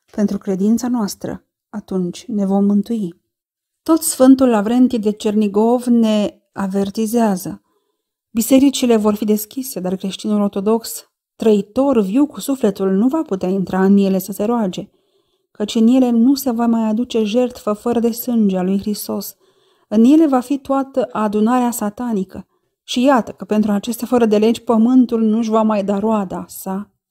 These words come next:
și va fi o secetă așa de mare, încât pământul va face așa niște crăpături că va putea să cadă omul întrânsele.”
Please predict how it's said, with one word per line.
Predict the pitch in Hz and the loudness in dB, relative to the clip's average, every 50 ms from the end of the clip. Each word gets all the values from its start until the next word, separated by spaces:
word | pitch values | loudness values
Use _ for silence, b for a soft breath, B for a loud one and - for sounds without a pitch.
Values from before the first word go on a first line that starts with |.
| _ _ | _ _
și | - - 214 | -14 -10 -8
va | 190 190 185 | -6 -6 -6
fi | - - 220 | -6 -2 -2
o | 208 202 | -2 -2
secetă | 196 - - - 208 202 214 | -2 -4 -6 -8 -6 -6 -4
așa | 202 185 - - | -6 -6 -6 -6
de | 208 226 | -4 0
mare, | 233 233 233 220 202 196 202 220 - _ _ _ _ _ _ _ _ _ _ _ | 0 0 0 0 -2 -2 -4 -6 -8 _ _ _ _ _ _ _ _ _ _ _
încât | - 226 226 - 294 | -10 -6 -2 -2 -2
pământul | - - 320 311 302 320 320 320 320 330 311 | 0 2 4 6 6 6 6 4 4 2 0
va | 277 294 269 | 0 0 -4
face | 262 - 285 294 - - 262 | -2 -2 -4 -4 -4 -4 -6
așa | 240 226 - - | -6 -6 -4 -2
niște | 277 269 262 - 254 | -4 -4 -2 -4 -6
crăpături | 262 247 240 226 233 220 - 233 240 247 240 b b b b b b b b | -4 -4 -4 -2 -2 -4 -2 -2 -4 -4 -4 b b b b b b b b
că | b - 247 | b -4 0
va | 226 233 226 | 2 2 2
putea | 226 233 220 208 247 254 | 2 2 0 0 2 -2
să | 262 254 - 220 | -2 -2 -4 -8
cadă | - - 233 226 220 214 190 196 185 - | -8 -4 -4 -2 -2 -2 -2 -4 -6 -6
omul | - 233 233 233 220 220 208 - | -6 -2 0 0 2 2 0 -2
întrânsele.” | - 196 196 190 185 - 196 196 190 180 175 - - 196 196 208 196 - | -2 -2 -2 -2 -2 -2 -2 -2 -2 -2 -4 -8 -12 -14 -16 -16 -18 -20